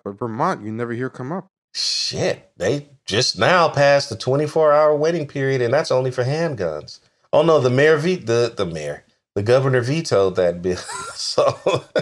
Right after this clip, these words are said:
Speaker 2: <laughs> they don't even, <laughs> they don't even have a waiting period in Vermont.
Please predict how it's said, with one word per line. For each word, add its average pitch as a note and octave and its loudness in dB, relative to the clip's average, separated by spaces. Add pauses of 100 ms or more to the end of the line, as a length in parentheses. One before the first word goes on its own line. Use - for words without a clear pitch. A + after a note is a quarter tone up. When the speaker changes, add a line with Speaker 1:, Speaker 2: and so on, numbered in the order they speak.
Speaker 2:
<laughs> - -20
they A#2 4
don't D3 4
even, B2 2 (340)
<laughs> - - (1080)
they G3 4
don't G#3 4
even F#3 2
have E3 4
a E3 -2
waiting F3 2
period G#2+ 0
in F#2 -2
Vermont. F2 -6